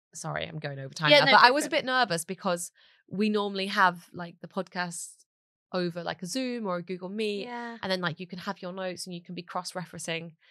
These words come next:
Speaker 1: and, like, we'd kind of mess around with having notes, and I'm just so glad that we just authentically
Speaker 2: Yeah.
Speaker 1: let that one go. It
Speaker 2: Yeah,
Speaker 1: was
Speaker 2: no
Speaker 1: lovely.
Speaker 2: notes. Yeah, just, just chatted.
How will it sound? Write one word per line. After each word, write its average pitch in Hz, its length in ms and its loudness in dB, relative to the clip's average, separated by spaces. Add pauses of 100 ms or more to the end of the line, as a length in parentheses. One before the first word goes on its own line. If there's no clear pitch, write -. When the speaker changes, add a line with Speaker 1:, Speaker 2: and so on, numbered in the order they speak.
(260)
Speaker 1:
and, 170 280 0
like, 160 320 -2
we'd 180 200 -6
kind 185 200 -2
of 175 80 -12
mess 180 220 -8
around 180 280 -4
with 170 160 -8 (140)
having 170 320 -8
notes, 165 460 -8
and 170 120 -8
I'm 175 100 -8
just 190 180 -4
so 175 160 -4
glad 170 220 -4
that 175 100 -10
we 180 100 -10
just 170 220 -12
authentically 175 380 -6
Speaker 2:
Yeah. 277 120 2
Speaker 1:
let 175 160 -2
that - 140 -8
one 175 140 -8
go. 208 220 -6 (220)
It 277 60 0
Speaker 2:
Yeah, 339 100 6
Speaker 1:
was 311 100 -8
Speaker 2:
no 190 180 -4
Speaker 1:
lovely. 247 220 0
Speaker 2:
notes. - 300 -8
Yeah, 349 240 4 (140)
just, - 300 0
just 294 160 -4
chatted. 277 360 2